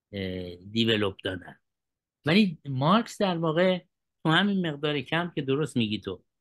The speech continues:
خیلی، خیلی کم، اه، اینو گسترش داده بحثشو تو همین کتاب نقد فلسفهٔ حق هگل. ولی توی اونجا هم یه اشارات خیلی خوبی داره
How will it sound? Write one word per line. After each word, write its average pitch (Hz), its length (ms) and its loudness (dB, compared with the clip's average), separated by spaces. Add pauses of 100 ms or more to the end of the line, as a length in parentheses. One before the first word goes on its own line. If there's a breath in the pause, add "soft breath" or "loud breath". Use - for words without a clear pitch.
(440)
خیلی، 160 560 2
خیلی 160 200 0
کم، 160 440 0 (440 loud breath)
اه، 120 100 -6
اینو 110 600 -2
گسترش 107 540 -2
داده 87 400 -12 (460)
بحثشو 98 520 -4
تو - 140 -6
همین 104 380 -2 (440)
کتاب 110 320 0
نقد 95 720 -4 (720)
فلسفهٔ 98 480 -2
حق 90 200 -8
هگل. - 320 -12 (460)
ولی 196 160 4
توی 190 240 6
اونجا 165 460 6
هم 151 300 2 (600)
یه 226 240 6
اشارات 180 520 4
خیلی 147 460 0
خوبی 202 260 2
داره 165 440 0